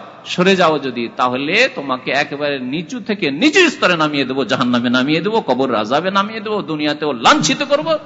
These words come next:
কাফের, ইহুদি, নাসারা, আল্লাহর দুশমনরা তোমাদের ওপর জুলম অত্যাচার করতে থাকবে। সুম্মা রাদাদনাহু আসফালা সাফিলিন।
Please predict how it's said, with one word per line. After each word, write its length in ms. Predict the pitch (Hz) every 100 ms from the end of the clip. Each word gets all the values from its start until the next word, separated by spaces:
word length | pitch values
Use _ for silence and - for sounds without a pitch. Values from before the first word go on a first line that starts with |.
| - - -
কাফের, 320 | 202 202 214
ইহুদি, 320 | 202 214 208 202
নাসারা, 440 | 240 233 233 294 - -
আল্লাহর 280 | 190 190 185
দুশমনরা 320 | 196 180 165
তোমাদের 340 | 165 156 147 131 120 -
ওপর 280 | 127 123 254 - - - - 120
জুলম 200 | 180 208
অত্যাচার 380 | 147 117 - 151
করতে 220 | 151 104
থাকবে। 280 | - 85 85 - - _ _ _ -
সুম্মা 260 | 143 127
রাদাদনাহু 500 | 110 104 98 127 170
আসফালা 340 | 127 - 95 90
সাফিলিন। 420 | - 87 -